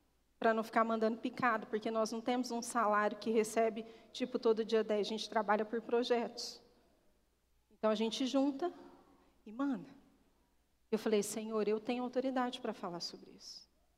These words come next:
porque eu sou fiel. E eu posso ver a fidelidade do Senhor na minha vida." Porque não é só sobre dinheiro, gente. É o que a Laís falou aqui.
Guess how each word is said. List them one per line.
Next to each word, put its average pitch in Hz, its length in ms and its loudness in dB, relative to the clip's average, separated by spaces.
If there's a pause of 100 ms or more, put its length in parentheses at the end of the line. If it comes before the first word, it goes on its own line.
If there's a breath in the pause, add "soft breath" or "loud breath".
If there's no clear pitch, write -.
(240)
porque - 180 -12
eu 196 60 2
sou 202 200 -4
fiel. 185 420 -6 (1300)
E 226 40 8
eu 208 120 10
posso 214 480 2
ver 196 320 -4 (920)
a 214 60 2
fidelidade 208 720 0
do 240 120 -6
Senhor 240 360 -4
na 202 140 0
minha 240 340 -2
vida." 180 380 -8 (480 soft breath)
Porque 294 240 4
não 294 140 6
é 311 100 4
só 302 180 0
sobre 247 300 -4
dinheiro, 220 480 -8
gente. 170 400 -20 (720)
É 240 80 10
o - 20 2
que 247 120 2
a 254 40 8
Laís 247 380 4
falou 247 320 2
aqui. 214 440 -6